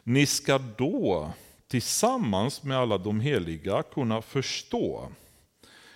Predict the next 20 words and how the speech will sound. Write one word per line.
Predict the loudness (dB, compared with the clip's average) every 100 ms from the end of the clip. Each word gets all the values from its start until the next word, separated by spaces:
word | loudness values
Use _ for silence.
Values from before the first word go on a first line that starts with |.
| _ -14
bredden | -6 2 4 6 4 4 0 0 0 -4 -8 -14 _
och | -2 0
längden | 2 6 6 6 2 0 2 2 0 -4 -16 _ -2
och | 2 2
höjden | 0 6 6 6 -2 -6 -4 -2 -2 -4 -16 _ -4
och | 2 4
djupet | 4 0 0 0 -4 -8 -8 -10 -18 -18 -20 -20 _ _ _ _ _ _ _ -8
och | -2
lära | 0 2 0
känna | 0 0 0 0 -2
Kristi | -4 -4 -4 -4 -6
kärlek | -2 0 0 -2 -6 -6
som | -4 -2 -2
går | 0 0 -2 -6 0
långt | 2 2 0 -8 -14 -10
utöver | -8 -6 -2 0 0 0 -2 -2 -10 -20 -16 -2
vad | 2 4
någon | 4 2 0 0
kan | -2 -4
förstå. | -6 -8 -6 -4 -2 -4